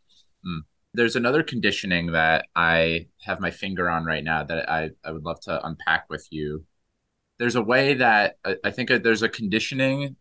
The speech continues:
that I sometimes have where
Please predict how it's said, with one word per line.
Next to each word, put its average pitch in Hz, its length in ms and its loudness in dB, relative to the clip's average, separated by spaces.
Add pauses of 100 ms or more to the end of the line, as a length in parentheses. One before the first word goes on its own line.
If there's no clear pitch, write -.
that 87 480 4
I 92 260 2
sometimes 92 640 -4
have 92 340 0
where 87 540 2